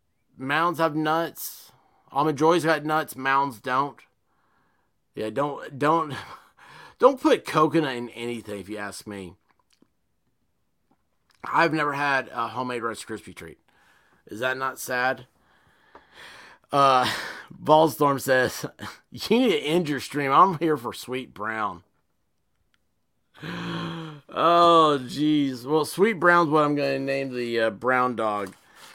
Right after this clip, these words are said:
that is driving Rabbit nuts. Uh, y'all, um, again, I'm sorry that I'm, uh,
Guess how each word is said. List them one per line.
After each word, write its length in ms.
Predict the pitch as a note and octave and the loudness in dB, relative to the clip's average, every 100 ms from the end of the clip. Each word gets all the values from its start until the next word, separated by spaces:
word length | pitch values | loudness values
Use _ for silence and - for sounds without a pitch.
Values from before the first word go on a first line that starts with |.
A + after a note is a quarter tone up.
| - | -4
that 200 | A#2 A2+ | 0 0
is 100 | G#2 | 0
driving 500 | B2+ B2+ A#2+ A#2 A2 | 2 2 2 -2 -2
Rabbit 360 | A2+ G#2+ G2+ | -2 -2 -6
nuts. 500 | G2+ G2+ G2 - - - - - - - | -10 -10 -10 -12 -20 -20 -20 -20 -20 -2
Uh, 300 | D#3 D#3 D3+ | 6 6 6
y'all, 460 | D3 F3 F#3 F3+ C3 | 4 6 8 6 2
um, 880 | C#3+ C#3+ C3+ C3 B2+ A#2 A2+ G#2 - _ _ _ _ _ _ _ _ _ _ _ _ _ _ _ _ _ _ | 0 2 4 4 2 -2 -8 -14 -20 _ _ _ _ _ _ _ _ _ _ _ _ _ _ _ _ _ _
again, 400 | C3 C3 C#3 C#3 | -6 -4 -2 -2
I'm 140 | A#2+ A#2+ | -4 -4
sorry 440 | - C3 B2+ C3 | -2 2 4 4
that 200 | A#2+ A2+ | 0 -2
I'm, 360 | A2 A2+ A2 A2 | 0 0 0 -2
uh, 480 | G#2+ G#2 G2+ G2 | -2 -2 -4 -6